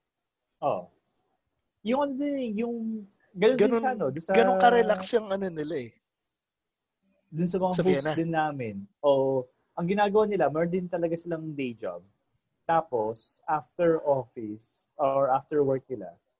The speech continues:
Speaker 1: mag-sideline pa sila, eh. Mag-, yun nga, yung maglilinis ng mga bahay-bahay.
Speaker 2: Hmm.
Speaker 1: So, additional ten dollars per hour yun. Tapos pag uwi nila, parang okay lang sila.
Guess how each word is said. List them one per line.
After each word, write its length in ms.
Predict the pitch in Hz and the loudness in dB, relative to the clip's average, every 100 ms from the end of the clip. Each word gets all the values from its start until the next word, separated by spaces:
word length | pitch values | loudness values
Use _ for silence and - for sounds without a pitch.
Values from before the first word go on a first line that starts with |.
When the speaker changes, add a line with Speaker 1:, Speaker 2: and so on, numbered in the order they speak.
| _ _ _ | _ _ _
Speaker 1:
mag-sideline 880 | 165 185 165 - - 226 220 220 | 0 0 -2 -16 -4 -2 2 0
pa 80 | 220 | -2
sila, 160 | 214 156 | -6 -6
eh. 80 | 135 | -4
Mag-, 200 | 139 - | -6 -8
yun 160 | 196 226 | -6 -2
nga, 160 | 123 | -2
yung 80 | 139 | -2
maglilinis 560 | 147 156 151 147 147 - | -4 -2 -2 -4 -8 -8
ng 320 | 156 147 143 | -8 -6 -8
mga 240 | 139 135 131 127 | -8 -4 -4 -2
bahay-bahay. 720 | 107 113 120 180 180 160 160 160 | -4 -6 -2 0 2 0 -2 -4
Speaker 2:
Hmm. 140 | 160 _ _ _ _ | -10 _ _ _ _
Speaker 1:
So, 120 | 147 139 135 131 | -4 -2 0 -2
additional 640 | 135 135 147 139 131 127 | -2 -6 -2 0 0 0
ten 160 | 131 123 | -2 0
dollars 320 | 120 117 120 | 0 -2 -6
per 220 | - 127 | -8 -6
hour 240 | 123 123 151 | 0 0 2
yun. 320 | 147 127 135 - _ _ _ _ | 0 0 -4 -18 _ _ _ _
Tapos 160 | - 214 | -14 -6
pag 120 | 262 254 | -6 -6
uwi 160 | 254 277 | -4 -2
nila, 220 | 269 277 | 0 0
parang 320 | 262 220 226 226 - 220 - _ _ | 2 0 0 -4 -16 -20 -20 _ _
okay 160 | - 370 | -2 0
lang 160 | 359 | 0
sila. 160 | 349 139 | 0 0